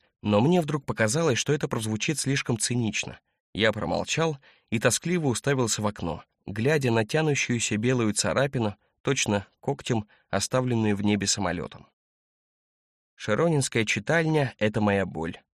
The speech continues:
продолжала между тем Маргарита Тихоновна. "Пока жил Максим Данилович, проблемы не существовало. Со мной тоже всё было ясно. Я бы до конца служила читальне, а когда пришёл бы срок, ушла. Мне очень хотелось найти достойную замену.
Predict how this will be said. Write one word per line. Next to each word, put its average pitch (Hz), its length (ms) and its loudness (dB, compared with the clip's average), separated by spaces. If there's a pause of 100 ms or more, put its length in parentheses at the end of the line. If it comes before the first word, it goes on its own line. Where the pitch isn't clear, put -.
продолжала 113 520 4
между 104 280 2
тем 131 200 0
Маргарита 101 500 0
Тихоновна. - 640 -10 (420)
"Пока 156 280 0
жил 151 200 0
Максим 135 340 2
Данилович, 127 640 0 (260)
проблемы 131 480 0
не 127 120 2
существовало. 98 920 -4 (480)
Со - 180 0
мной 175 140 0
тоже 185 260 0
всё - 180 -2
было 104 200 0
ясно. 107 440 -2 (360)
Я 135 120 2
бы 131 120 2
до 120 80 0
конца 123 320 0
служила 107 420 -2
читальне, 117 580 -4 (300)
а - 80 -6
когда 135 300 0
пришёл 131 340 0
бы 98 140 -4
срок, - 500 -4
ушла. - 460 -8 (520)
Мне 147 220 2
очень 135 200 -4
хотелось 135 440 -2
найти 110 300 0
достойную 117 560 0
замену. 107 520 -2